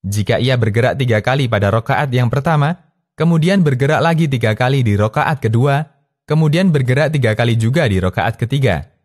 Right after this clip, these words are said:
dan bergerak juga tiga kali di rakaat keempat, yang jika gerakan-gerakan ini digabung, tentunya banyak gerakannya.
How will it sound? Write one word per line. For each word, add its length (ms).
dan 160
bergerak 400
juga 240
tiga 320
kali 240
di 160
rakaat 400
keempat, 480
yang 240
jika 320
gerakan-gerakan 800
ini 240
digabung, 560
tentunya 400
banyak 320
gerakannya. 640